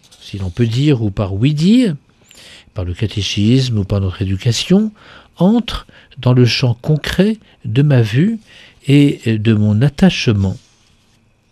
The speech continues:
Samuel ne connaissait pas encore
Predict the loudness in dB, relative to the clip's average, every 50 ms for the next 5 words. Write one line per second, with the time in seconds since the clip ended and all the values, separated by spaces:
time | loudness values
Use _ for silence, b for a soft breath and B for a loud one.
0 | _ _ _ _ _ _ _ _ -20 B B B B B B B B B B B
1 | -14 -6 -2 0 2 2 4 4 4 4 2 2 0 -2 -2 -4 -8 -12 _ _
2 | _ _ _ _ _ -6 -4 -4 -4 -4 -8 -2 2 2 4 4 4 4 2 2
3 | 0 -2 -2 -2 -4 -4 -4 -4 -4 -4 -8 -14 _ _ _ _ _ _ _ _
4 | -4 -4 -4 -2 -2 -2 0 0 0 0 -2 -6 -8